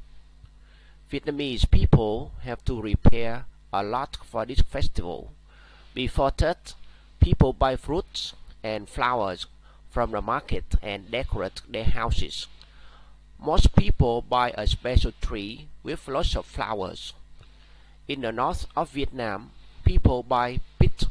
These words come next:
trees with pink flowers. In the south, people buy apricot trees with yellow flowers.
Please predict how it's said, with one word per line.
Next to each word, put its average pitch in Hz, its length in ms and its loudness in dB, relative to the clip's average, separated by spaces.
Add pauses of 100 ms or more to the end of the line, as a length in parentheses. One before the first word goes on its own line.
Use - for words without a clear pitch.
trees 101 420 -2 (760)
with - 260 -10 (160)
pink 135 300 4
flowers. 117 640 -4 (720)
In 131 160 -8
the 110 80 -8
south, 107 480 -8 (500)
people - 360 -2
buy 127 260 -2 (160)
apricot 143 480 -8 (100)
trees 101 400 -10 (220)
with 156 260 -10
yellow 123 380 -4
flowers. 117 720 -8